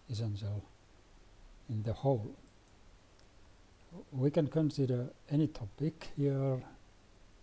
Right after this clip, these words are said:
in order to get results. The principle here is called system journalism because it's possible to, to deliver huge many different kind of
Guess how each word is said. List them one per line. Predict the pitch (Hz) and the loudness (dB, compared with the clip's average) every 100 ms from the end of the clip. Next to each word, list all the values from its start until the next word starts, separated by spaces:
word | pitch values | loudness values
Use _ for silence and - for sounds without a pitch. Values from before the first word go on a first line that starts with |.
| - - - | -20 -20 -6
in | 131 131 | -2 0
order | 120 113 | 0 0
to | 127 | -2
get | 113 123 - - | -2 -4 -4 0
results. | 147 - 107 - - - - - - - - - - - | 0 0 -6 -10 -12 -12 -14 -20 -20 -20 -20 -20 -20 -14
The | - | -4
principle | 139 131 123 123 | 0 2 2 0
here | 107 120 120 - - | 0 0 -2 -6 -6
is | 127 110 | -4 -4
called | - 117 107 - - - | -6 -6 -6 -10 -18 -12
system | - 139 - 117 117 - | -4 -4 -4 -6 -6 -8
journalism | - 127 127 160 175 151 127 123 | -4 0 2 2 2 0 0 -2
because | 131 - - 120 113 - - | -6 -8 -4 -4 -4 -10 -16
it's | - | -18
possible | - 139 123 120 113 - | -6 -4 -2 -2 -4 -6
to, | 120 - - - - - - - - - - - - - - | -8 -10 -20 -20 -20 -20 -20 -20 -20 -20 -20 -20 -20 -20 -10
to | - 113 110 120 - | -4 -2 -2 -6 -2
deliver | 139 131 113 110 107 - - - - - - | 2 4 2 0 -4 -10 -20 -20 -20 -20 -20
huge | - 156 190 - - | -2 4 4 4 2
many | 135 127 120 127 - - - - 233 | 4 4 2 -2 -8 -20 -20 -20 -6
different | 143 139 123 113 - | -4 -2 -2 -2 -2
kind | 127 110 | -2 0
of | 127 | -4